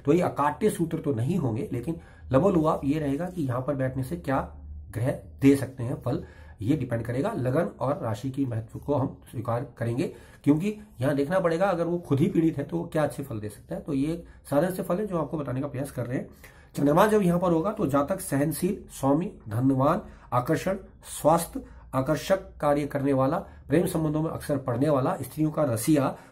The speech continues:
सुशिक्षित, अत्यधिक समृद्धिशाली, सुप्रतिष्ठित, सत्पुत्रों वाला और अच्छी माता पिता की संतान होता है और संगीत की कलाओं से जानकारी रखने का प्रयास करता है, काव्य कला में उसकी रुचि होती है,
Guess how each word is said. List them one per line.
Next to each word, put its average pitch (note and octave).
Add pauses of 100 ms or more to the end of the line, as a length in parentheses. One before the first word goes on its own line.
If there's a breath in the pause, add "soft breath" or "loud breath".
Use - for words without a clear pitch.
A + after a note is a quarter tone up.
सुशिक्षित, D#3+ (360 loud breath)
अत्यधिक D#3+
समृद्धिशाली, C3+ (220 loud breath)
सुप्रतिष्ठित, D#3 (140)
सत्पुत्रों D#3
वाला D3 (260)
और E3+ (200 loud breath)
अच्छी C#3+
माता D3+
पिता C#3+
की G3
संतान C#3 (120)
होता B2
है C#3+ (260 loud breath)
और D#3
संगीत D#3
की -
कलाओं C#3+
से C#3
जानकारी C3
रखने C3
का C3
प्रयास B2
करता B2+
है, F3
काव्य C#3+
कला B2+
में C3
उसकी C3+
रुचि C#3
होती A#2
है, E3